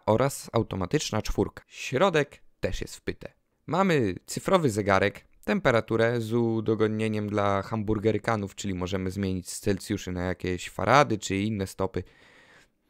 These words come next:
No i to, co mnie najbardziej kupiło i czego grubo kościści nie mieli w standardzie, czyli te trzy dodatkowe zegarki.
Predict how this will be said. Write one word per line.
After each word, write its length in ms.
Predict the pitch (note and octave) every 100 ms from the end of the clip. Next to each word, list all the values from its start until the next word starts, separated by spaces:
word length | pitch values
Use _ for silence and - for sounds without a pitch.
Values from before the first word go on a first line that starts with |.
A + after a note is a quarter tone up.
| _ _ _ _ - -
No 160 | D3
i 80 | F3+
to, 120 | F3+
co 140 | F#3 D3+
mnie 120 | D3
najbardziej 460 | C3+ B2+ C#3+ B2+
kupiło 440 | A#2 A2+ D3+ C#3+ A#2
i 80 | A2
czego 420 | A#2+ A2+ A2+ G#2+
grubo 500 | A2+ A#2+ A2+ G#2+ G#2
kościści 520 | A2+ - A#2 - G2+
nie 120 | G2+
mieli 260 | A2+ B2 G2+
w 40 |
standardzie, 540 | - G2+ G#2 D3+ G2 F#2+
czyli 280 | - G2+
te 140 | G2+ G2+
trzy 300 | - - G3+
dodatkowe 540 | C#3+ G#2 - A2+ G2+
zegarki. 460 | F#2 F2+ F#2 -